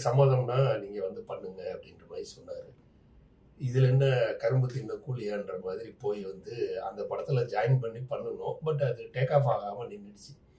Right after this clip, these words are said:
அப்ப ஆபாவனன் சார் வந்து திடீர்னு வந்து நம்ம, நம்ம இன்ஸ்டிடியூட்ல பண்ண அந்த மர்டர் எக்கோ வந்து ஃபுல்லு முழு நீள படமா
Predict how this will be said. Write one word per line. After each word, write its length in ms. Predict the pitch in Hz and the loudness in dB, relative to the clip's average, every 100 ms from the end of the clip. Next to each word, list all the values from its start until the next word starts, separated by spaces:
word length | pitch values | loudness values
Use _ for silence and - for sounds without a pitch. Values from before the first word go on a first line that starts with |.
| _ _ _ - _ - _ - | _ _ _ -20 _ -20 _ -4
அப்ப 240 | - - | 2 8
ஆபாவனன் 480 | 202 170 170 151 131 | 8 8 6 6 4
சார் 260 | 123 120 113 | 2 -2 -2
வந்து 280 | 113 131 - 147 120 107 | -4 -4 -2 -2 -4 -6
திடீர்னு 360 | 113 107 120 117 | -10 -14 -8 -6
வந்து 180 | - 135 | -2 -2
நம்ம, 200 | 131 101 92 92 90 90 - - - | -2 -2 -4 -4 -10 -14 -16 -16 -16
நம்ம 240 | 101 98 101 | -10 -6 -4
இன்ஸ்டிடியூட்ல 520 | 131 143 214 139 117 | -2 -2 -2 -2 -2
பண்ண 200 | 92 101 | -2 -6
அந்த 140 | - | -8
மர்டர் 380 | - 95 - - | -10 -10 -4 -4
எக்கோ 240 | - - 87 | -4 -10 -20
வந்து 280 | 85 - 117 - _ _ _ - - _ | -20 -12 -10 -10 _ _ _ -20 -20 _
ஃபுல்லு 580 | - 139 139 131 120 104 | -4 2 4 4 0 -6
முழு 280 | 101 120 135 | -4 2 2
நீள 240 | 127 127 | 4 2
படமா 360 | 127 - 101 104 | 2 -2 -2 -2